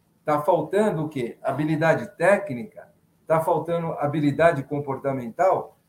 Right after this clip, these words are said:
Por que os meus corretores, os corretores da minha equipe, não estão ajudando os clientes a tomar essa decisão? Que, que sejam boas pra ele, que tragam bem-estar e que tragam felicidades pra ele.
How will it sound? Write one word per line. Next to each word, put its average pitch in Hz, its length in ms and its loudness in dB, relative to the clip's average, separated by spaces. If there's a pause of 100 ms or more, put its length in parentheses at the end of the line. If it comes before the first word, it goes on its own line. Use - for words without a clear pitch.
(120)
Por 226 200 -6
que 226 460 2
os 151 180 -8
meus 185 260 0
corretores, 151 960 -2
os - 120 -20
corretores 156 500 -4
da 143 100 -2
minha 135 160 -2
equipe, 208 480 -8 (460)
não 202 260 0
estão 226 440 0
ajudando 151 840 -4 (400)
os 160 180 -8
clientes 180 720 -4
a 165 100 -2
tomar 180 680 0
essa 175 380 -2
decisão? 139 760 -4 (420)
Que, 160 220 -10 (420)
que 156 120 -8
sejam 196 360 2
boas 247 400 4
pra 160 240 0
ele, 127 340 0
que - 180 -16
tragam 214 500 4
bem-estar 170 840 0 (160)
e 185 120 -12
que 208 120 -10
tragam 190 440 2
felicidades 160 720 -4
pra 202 260 0
ele. 202 280 -2